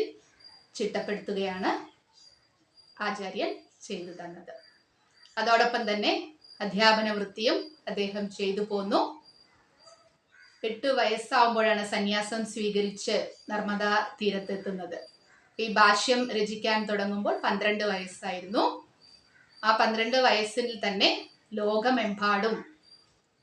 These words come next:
പ്രശസ്തിയായിട്ടുള്ള ഒരു ആചാര്യനായി അദ്ദേഹം മാറുകയാണ്.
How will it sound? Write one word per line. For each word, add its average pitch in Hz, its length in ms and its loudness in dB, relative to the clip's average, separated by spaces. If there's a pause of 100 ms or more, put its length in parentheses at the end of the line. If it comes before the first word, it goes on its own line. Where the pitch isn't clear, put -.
(420)
പ്രശസ്തിയായിട്ടുള്ള 208 840 -2
ഒരു 202 120 -2
ആചാര്യനായി 202 840 -2
അദ്ദേഹം 196 360 -8
മാറുകയാണ്. 196 720 -2